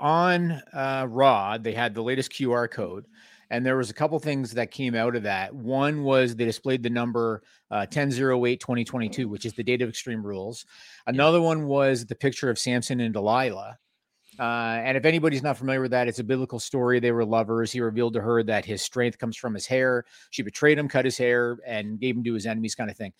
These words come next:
Speaker 1: Right after WrestleMania last year, when Alexa Bliss turned on Bray Wyatt, Bray Wyatt posted another picture of Samson on Twitter.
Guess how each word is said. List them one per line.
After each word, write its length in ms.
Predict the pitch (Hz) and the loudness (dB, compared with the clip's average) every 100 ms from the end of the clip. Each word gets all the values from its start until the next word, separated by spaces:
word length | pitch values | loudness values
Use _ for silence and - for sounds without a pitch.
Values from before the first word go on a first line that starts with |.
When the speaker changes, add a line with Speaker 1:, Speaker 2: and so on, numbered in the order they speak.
| - - _ | -20 -20 _
Speaker 1:
Right 160 | 127 160 | 6 8
after 180 | 170 160 | 8 4
WrestleMania 540 | 151 147 135 147 135 | 0 0 -4 -2 -2
last 300 | 120 110 - | -2 -4 -2
year, 100 | 147 | -2
when 100 | 123 | -2
Alexa 340 | 104 120 - | -2 -2 -2
Bliss 200 | 120 117 | -4 -4
turned 320 | - 131 131 127 | -4 -4 -2 0
on 140 | 113 | 0
Bray 180 | 113 110 | 0 0
Wyatt, 420 | 104 127 131 104 | 2 2 2 0
Bray 180 | 135 135 | -2 -2
Wyatt 440 | 117 135 175 135 | 2 2 2 -2
posted 400 | - 123 - 117 | -2 -2 -2 -6
another 300 | 107 131 180 | -2 0 0
picture 340 | - 135 - 110 | 0 -2 0 -4
of 100 | - | -4
Samson 400 | 120 107 - 110 | -6 -6 -4 -6
on 120 | 101 | -8
Twitter. 420 | - 180 131 113 | 0 2 2 0